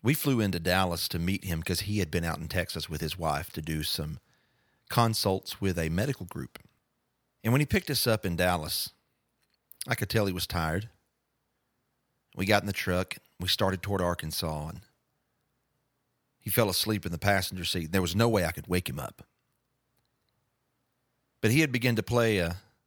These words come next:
certain album on his phone, and unfortunately his lock code was, was a password that I didn't know. So for three <laughs> hours I drove, <laughs> I drove from Arkansas to Texas,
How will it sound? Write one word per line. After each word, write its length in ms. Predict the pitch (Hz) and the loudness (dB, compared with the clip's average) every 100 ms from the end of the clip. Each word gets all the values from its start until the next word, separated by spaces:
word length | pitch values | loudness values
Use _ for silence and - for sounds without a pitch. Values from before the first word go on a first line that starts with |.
| _ _ _ _ _ _ _ _ | _ _ _ _ _ _ _ _
certain 340 | - 127 107 98 | 0 0 2 2
album 440 | 101 120 101 92 | 4 4 2 0
on 120 | 95 | 0
his 160 | 95 87 | 0 0
phone, 380 | - 110 95 90 | 0 0 0 -2
and 160 | 87 - | -4 -2
unfortunately 600 | 95 110 113 - 65 90 | -2 0 0 -2 -2 -2
his 160 | 90 | 0
lock 260 | 95 113 - | 0 0 -2
code 340 | - 87 92 | -2 0 0
was, 320 | 90 85 - - | -2 -4 -4 -8
was 160 | 82 80 | -8 -6
a 60 | 90 | 0
password 500 | 110 120 - 95 92 | 0 0 -2 -2 0
that 100 | 90 | 0
I 60 | |
didn't 260 | 92 98 104 | 0 0 0
know. 300 | 110 - - _ _ _ _ _ _ _ _ _ _ _ _ _ _ - | 0 -2 -8 _ _ _ _ _ _ _ _ _ _ _ _ _ _ -4
So 140 | 101 | -2
for 80 | 90 | 0
three 260 | 87 110 110 | 2 4 6
<laughs> 0 | |
hours 340 | 113 120 107 | 6 4 2
I 80 | 117 | 0
drove, 460 | 113 120 110 107 104 - - - - - - 117 - - - | 2 4 4 2 -2 0 2 2 -2 -4 -4 -4 -4 -16 -16
<laughs> 300 | - - - | -16 -4 2
I 100 | 110 | 4
drove 280 | 113 120 | 4 2
from 180 | - 117 | 0 0
Arkansas 800 | 110 123 120 110 - 104 90 87 | 2 2 2 0 2 2 4 0
to 120 | 90 | -2
Texas, 640 | 85 98 90 - 78 - | 0 0 0 -6 -8 -8